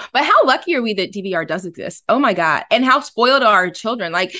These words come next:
if we're watching T V and they can't rewind it for some reason, like, something's off on our whatever, and it's just like, "Sorry, you can't do that." Um,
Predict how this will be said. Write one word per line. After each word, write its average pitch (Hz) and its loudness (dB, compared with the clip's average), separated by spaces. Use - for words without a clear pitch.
if 214 -4
we're 277 2
watching 269 0
T 262 -8
V 202 -6
and 208 0
they 202 4
can't 208 -4
rewind 180 0
it - -6
for 214 -6
some 220 -4
reason, 226 -6
like, 175 -2
something's 175 -8
off 160 0
on 175 -4
our 156 -2
whatever, 160 -4
and 165 -6
it's 165 -16
just 160 -12
like, 151 -10
"Sorry, 151 -2
you 156 -8
can't 156 -10
do 139 -10
that." 165 -4
Um, 190 0